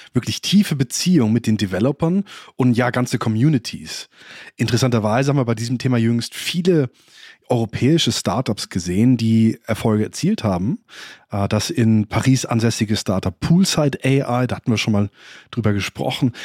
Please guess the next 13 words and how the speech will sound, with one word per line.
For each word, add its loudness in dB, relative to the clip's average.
hatte 2
mit 4
einer 2
hundertsechsundzwanzig 0
Millionen 2
Seed-Runde 0
in 2
dem 4
Bereich 0
geglänzt. -4
Gitpod -2
in -2
Deutschland 0